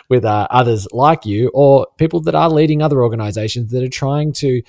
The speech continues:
get out there and understand diverse communities a bit better rather than having a one-size-fits-all approach. So I'm sure all the things that you shared today have been very helpful. So thank you so much for, for again, coming on the show and spending,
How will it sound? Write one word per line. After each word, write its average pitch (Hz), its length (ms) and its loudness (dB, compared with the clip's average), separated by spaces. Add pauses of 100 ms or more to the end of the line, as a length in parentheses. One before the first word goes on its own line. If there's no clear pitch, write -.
(200)
get 127 140 0
out 123 240 -2
there 110 260 -4
and 117 160 -6
understand 101 560 -6
diverse 95 300 -8
communities 92 480 -8
a 92 60 -10
bit - 180 -8
better 95 220 -8
rather 92 280 -8
than 90 140 -12
having 92 240 -8
a 87 80 -10
one-size-fits-all 90 880 -10
approach. 82 460 -8
So 90 140 -8
I'm 90 240 -6
sure 95 320 -2
all 139 160 6
the 123 80 -2
things 95 220 -12
that - 100 -18
you 90 40 -14
shared 87 200 -10
today 85 180 -8
have 85 80 -6
been 82 220 -8
very 92 300 -4
helpful. 78 460 -8 (240)
So - 140 -6
thank 113 240 -4
you 107 60 -4
so 95 180 -6
much 90 220 -8
for, 87 320 -6
for 90 160 -8
again, 90 340 -10
coming 90 300 -8
on 85 100 -8
the 82 80 -10
show 87 280 -6
and 82 200 -10
spending, 87 560 -8